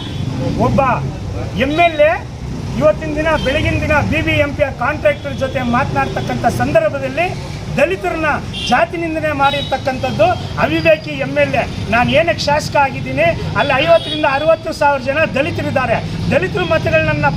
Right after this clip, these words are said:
ಪಡೆದಿರ್ತಕ್ಕಂಥ ಅವಿವೇಕಿ ಶಾಸಕ ಮುನಿರತ್ನ ದಲಿತರ ವಿರೋಧಿ ಹೇಳಿಕೆಯನ್ನ ಕೊಟ್ಟಿರ್ತಕ್ಕಂಥದ್ದು ತೀವ್ರವಾಗಿ ದಲಿತ ಸಂಘಟನೆಗಳು ಇವತ್ತಿನ ದಿನ ನಾವು ಖಂಡಿಸ್ತಾ ಇದ್ದೀವಿ. ಇಂಥ ಒಂದು ಅವಿವೇಕಿ ಶಾಸಕ ಸ್ಥಾನವನ್ನು ಮಾನ್ಯ ರಾಜ್ಯಪಾಲರು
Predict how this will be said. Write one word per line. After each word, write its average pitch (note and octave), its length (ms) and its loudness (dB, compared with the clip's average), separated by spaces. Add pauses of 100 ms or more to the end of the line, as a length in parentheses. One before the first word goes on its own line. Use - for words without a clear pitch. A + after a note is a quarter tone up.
ಪಡೆದಿರ್ತಕ್ಕಂಥ D4 760 0 (440)
ಅವಿವೇಕಿ D#4 480 2 (100)
ಶಾಸಕ C#4+ 420 0
ಮುನಿರತ್ನ C#4+ 580 -2 (520)
ದಲಿತರ F3 340 2 (160)
ವಿರೋಧಿ E4 460 2
ಹೇಳಿಕೆಯನ್ನ C#4+ 500 0
ಕೊಟ್ಟಿರ್ತಕ್ಕಂಥದ್ದು C4+ 840 0 (400)
ತೀವ್ರವಾಗಿ D4+ 540 0
ದಲಿತ C4+ 300 0
ಸಂಘಟನೆಗಳು - 460 0
ಇವತ್ತಿನ C4 360 2
ದಿನ C#4 120 4 (440)
ನಾವು C4 180 4 (140)
ಖಂಡಿಸ್ತಾ D4+ 500 2
ಇದ್ದೀವಿ. D4 300 2 (400)
ಇಂಥ - 160 0 (180)
ಒಂದು D4+ 160 0
ಅವಿವೇಕಿ D#4+ 540 2 (320)
ಶಾಸಕ D#4+ 300 2 (120)
ಸ್ಥಾನವನ್ನು D4+ 580 2 (300)
ಮಾನ್ಯ C#4 260 4 (140)
ರಾಜ್ಯಪಾಲರು D4+ 640 2